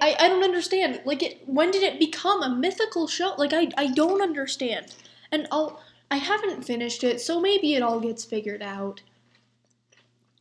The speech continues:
But I, <sighs> it's not doing,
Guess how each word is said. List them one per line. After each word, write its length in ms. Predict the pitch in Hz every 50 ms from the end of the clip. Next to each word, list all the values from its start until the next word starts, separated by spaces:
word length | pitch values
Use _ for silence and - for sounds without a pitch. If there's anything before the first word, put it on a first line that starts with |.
| _ - - -
But 240 | - 302 294 302 302 -
I, 160 | 330 339 - - - - _ _ _ _ _ _ _ -
<sighs> 160 | - - - - - - - - - - - - - - - _ _ _ _ _ _ _ _ _ _ _ _ _ _ _ _ _ _ _ _ _ _
it's 200 | 330 - - -
not 420 | 339 349 349 359 339 - - - 262
doing, 440 | 285 262 254 254 247 240 233 233